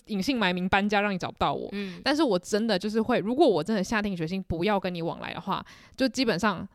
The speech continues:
Speaker 1: 从那一天开始之后，我就会慢慢的从这段友谊淡出。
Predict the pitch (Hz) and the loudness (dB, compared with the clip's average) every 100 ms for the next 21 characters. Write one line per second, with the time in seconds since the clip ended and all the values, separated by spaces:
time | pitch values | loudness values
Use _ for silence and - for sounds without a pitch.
0 | - - 190 208 247 233 220 214 208 196 | -4 2 2 4 2 2 2 0 0 -2
1 | 180 - 185 180 214 165 175 208 226 233 | -2 -2 -2 2 4 4 2 0 0 2
2 | 214 220 165 - 170 180 190 190 156 - | 2 2 -2 -4 -4 0 0 0 -2 -6
3 | - 185 156 160 - 190 | -6 -6 -6 -8 -12 -14